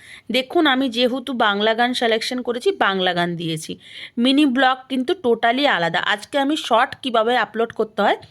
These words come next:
ওটা আপনা-, আপনাদেরকে আমি দেখিচ্ছি। যেদিন মিনি ব্লগের আমি আর একটা বা-, ভিডিও বানাবো, যেটাতে মিনি ব্লগ কী করে আপলোড করতে হয়, ঠিক আছে? এবার আপনি ভিডিওটাকে আপলোড করে দেবেন। আপনার ভিডিও চলে গেছে।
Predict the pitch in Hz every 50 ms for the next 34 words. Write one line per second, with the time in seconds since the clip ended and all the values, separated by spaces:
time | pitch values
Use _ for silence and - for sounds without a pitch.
0 | _ - - _ _ - 233 240 - 330 320 269 - - - 247 240 - _ -
1 | - _ - 202 202 - 240 247 233 262 262 269 - 349 440 440 - - - -
2 | - - - 196 220 262 349 381 240 233 226 - - - 202 156 - - - -
3 | 156 156 - _ _ _ - 214 202 247 254 285 330 320 277 254 247 254 285 311
4 | 285 254 285 277 262 254 247 320 392 320 240 240 240 233 226 226 220 226 - 226
5 | 226 214 214 196 202 226 208 233 233 233 226 226 226 254 403 466 - - - -
6 | - - _ 254 269 277 320 359 349 277 254 277 285 349 359 277 262 269 262 269
7 | 269 - 247 214 - 285 392 370 240 - - 220 202 202 - - 170 160 - 175
8 | 180 180 311 - - 262 180 165 160 165 - _ _ _ _ _ _ - 208 214
9 | 262 349 - - - _ _ - 175 175 - 254 392 392 247 208 175 190 185 196
10 | - - 214 - - - - 160 156 - 165 156 160 160 160 160 - - - -
11 | - - - - - - 226 233 - 294 320 330 302 262 262 226 302 427 440 -
12 | 269 202 165 160 160 156 - -